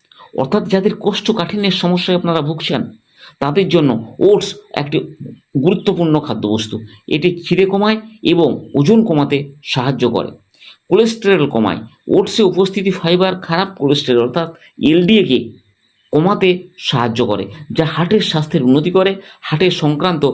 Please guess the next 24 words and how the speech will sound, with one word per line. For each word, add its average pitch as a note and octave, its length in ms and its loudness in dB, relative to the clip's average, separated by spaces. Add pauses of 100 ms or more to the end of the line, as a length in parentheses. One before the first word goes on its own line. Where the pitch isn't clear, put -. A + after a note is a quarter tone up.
(260)
রোগের C#3+ 400 2
ঝুঁকি D#3 300 0
কমানোর B2+ 420 0
জন্য A#2+ 220 0 (420)
খুবই G#3+ 280 2 (100)
উপকারী C3 340 0
করে C3 180 2 (320)
ওটস। A2+ 300 0 (420)
রক্তে F#3+ 380 0
শর্করার F3 580 -2
মাত্রা D#3+ 280 -2
নিয়ন্ত্রণ D#3 440 0
করতে D#3 260 0 (160)
ওটস D3 200 0 (260)
নিয়মিত D3+ 360 2 (120)
খেলে C#3 220 2
রক্তে B2+ 280 -2
শর্করার B2+ 480 -4
মাত্রা B2+ 240 -4 (600)
স্থিতিশীল F3 760 0
রাখে, - 220 -6 (360)
যা E3+ 220 2
ডায়াবেটিস F#3 480 2 (340)
বা B2+ 100 0